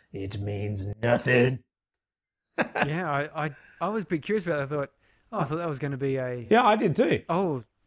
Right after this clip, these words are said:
Speaker 2: this means it could work," but
Speaker 1: It
Speaker 2: no, it's like
Speaker 1: She'd given up by now.
Speaker 2: Yeah, she's
Speaker 1: She'd
Speaker 2: like,
Speaker 1: had
Speaker 2: "That means nothing."
Speaker 1: It was a good sort of, to me, that was a good, I think it actually probably did mean something, but it, like,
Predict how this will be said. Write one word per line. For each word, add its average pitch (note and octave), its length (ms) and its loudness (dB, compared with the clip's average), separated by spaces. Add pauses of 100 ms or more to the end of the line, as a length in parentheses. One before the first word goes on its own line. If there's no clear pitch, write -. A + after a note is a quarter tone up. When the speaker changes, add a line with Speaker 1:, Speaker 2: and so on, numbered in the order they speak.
(220)
Speaker 2:
this - 320 -6
means D#3+ 260 0
it D#3+ 160 -8
could D#3+ 220 -2
work," E3 460 -2
but A#2+ 160 -2
Speaker 1:
It A#2 60 -8
Speaker 2:
no, C#3 260 -2
it's C3+ 160 -6
like C3+ 260 -6
Speaker 1:
She'd F3+ 260 6
given D3 220 4
up C3+ 160 0
by G#2+ 140 -4
now. G2 140 -14 (220)
Speaker 2:
Yeah, B2+ 180 -8
she's B2+ 200 -4
Speaker 1:
She'd B2+ 100 2
Speaker 2:
like, A#2 160 0
Speaker 1:
had - 80 -14
Speaker 2:
"That B2+ 160 -8
means A#2 220 -14
nothing." A2+ 260 -16
Speaker 1:
It C3 40 -6
was C#3 120 6
a D3 60 6
good D3 300 6
sort D3+ 260 8
of, A#2 200 -2
to D#3 100 4
me, E3 220 6
that D3 120 4
was A#2 120 0
a A#2+ 40 2
good, A2+ 400 0 (680)
I D3+ 100 4
think A3 140 6
it A3 80 8
actually C3+ 260 4
probably A#2 240 2
did B2 320 2
mean F#3 240 2
something, D#3+ 400 -2
but D3 100 2
it, B2+ 80 4
like, A#2+ 320 4